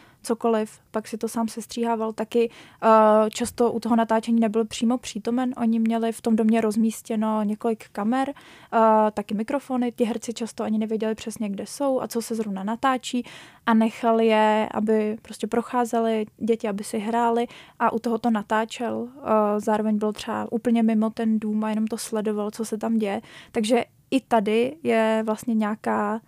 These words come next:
když je to takhle uzavřené prostředí s herci, eh, není to jako, jako Pod kůží, kde je ulice plná lidí, kteří vůbec netuší, že jsou ve filmu,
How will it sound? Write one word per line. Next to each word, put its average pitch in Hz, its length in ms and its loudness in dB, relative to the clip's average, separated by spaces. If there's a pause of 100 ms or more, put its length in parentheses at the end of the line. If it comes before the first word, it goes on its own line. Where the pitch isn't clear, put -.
(420)
když 220 160 -4
je 226 60 -4
to 226 100 0
takhle 220 220 2
uzavřené 220 440 0
prostředí 220 440 -4
s 214 40 -4
herci, 214 600 -4 (100)
eh, 214 200 -2
není 214 240 0
to 214 120 -4
jako, 208 380 -2 (520)
jako 220 120 -2
Pod 214 220 -2
kůží, 220 300 -2
kde 220 460 -2
je 214 200 -2
ulice 220 420 2
plná 214 560 -2
lidí, 220 320 -2
kteří 233 160 2
vůbec 226 240 -2
netuší, 220 380 -4
že 226 100 -2
jsou 240 160 -2
ve 208 120 -2
filmu, 214 420 -2